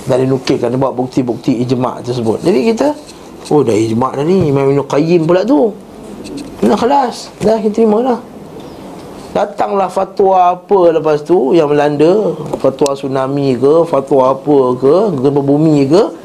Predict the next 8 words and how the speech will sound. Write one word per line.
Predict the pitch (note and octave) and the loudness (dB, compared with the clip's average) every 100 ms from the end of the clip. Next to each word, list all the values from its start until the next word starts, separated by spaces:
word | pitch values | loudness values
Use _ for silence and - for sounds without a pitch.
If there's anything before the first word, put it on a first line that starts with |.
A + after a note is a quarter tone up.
| E4+ | -6
tetap | D3+ C#3+ F3 B2+ | -6 -4 -4 -2
juga | C3+ C3+ | -2 -2
kita | - B2 | -2 -6
pegang | B2 B2+ C3+ A2+ | -4 0 0 0
fatwa | A2+ C3 - A2+ | -6 -4 -4 -4
tadi. | F2 G#2 A2 - - - - - - - - - - - - - - - D3+ | -6 -8 -8 -10 -20 -20 -18 -16 -16 -16 -16 -16 -16 -16 -16 -16 -16 -12 -4
Ha, | D#3 G#3 F3+ | -2 -2 -4
as-sabat. | - F#3+ F#3 A3+ E3+ - | -2 0 2 0 -2 -6